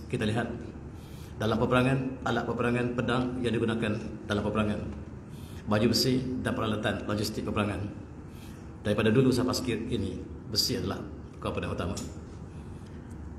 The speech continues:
Dan ini saya ingin, uh, berkongsi, tuan-tuan, pedang yang digunakan oleh tentera Islam, khususnya oleh tentera Abu Ayyub ataupun,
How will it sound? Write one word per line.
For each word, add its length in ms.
Dan 240
ini 160
saya 240
ingin, 400
uh, 240
berkongsi, 400
tuan-tuan, 400
pedang 480
yang 200
digunakan 440
oleh 240
tentera 240
Islam, 400
khususnya 400
oleh 160
tentera 480
Abu 160
Ayyub 320
ataupun, 400